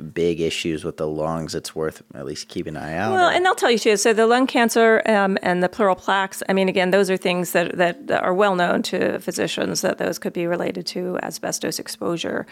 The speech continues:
Speaker 2: Um, so you'll have a good idea, um, from your diagnosis. But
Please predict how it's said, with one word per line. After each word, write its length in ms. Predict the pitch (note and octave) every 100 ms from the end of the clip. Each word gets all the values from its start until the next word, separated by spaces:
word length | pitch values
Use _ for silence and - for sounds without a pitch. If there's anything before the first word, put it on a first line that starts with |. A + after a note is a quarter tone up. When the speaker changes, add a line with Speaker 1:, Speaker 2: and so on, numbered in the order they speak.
| - - - -
Speaker 2:
Um, 200 | - C#4
so 140 | -
you'll 200 | A3 B3 C#4
have 200 | F4 A3+
a 40 |
good 180 | F#3 F3+
idea, 720 | F3 G3 E3+ F3 F#3+ - -
um, 260 | F3+ F3 F3+
from 260 | - F#3
your 120 | F3 F3
diagnosis. 840 | F3 F3 F3 F3+ F#3 - F3+ -
But 280 | F#3 F3+